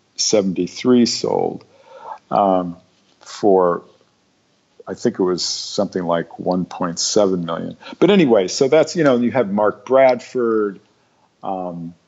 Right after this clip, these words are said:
and then when we switch over to your, you know, other side of your question about women artists, there's no question on someone who's been gaining traction market-wise and reputation-wise. I mean, she's, um,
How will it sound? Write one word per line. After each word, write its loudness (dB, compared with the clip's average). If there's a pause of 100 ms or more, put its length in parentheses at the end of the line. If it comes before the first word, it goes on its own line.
(320)
and -2
then 2
when -2
we -4
switch 0
over 6
to -2
your, 2 (240)
you -2
know, 2
other 2
side 4
of -2
your -2
question -4
about 2
women -2
artists, -2
there's -2
no 4
question -2
on -6 (400)
someone 0
who's -4
been -2
gaining 0
traction -2
market-wise 0
and -14
reputation-wise. -2
I -2
mean, -12
she's, -10 (680)
um, -2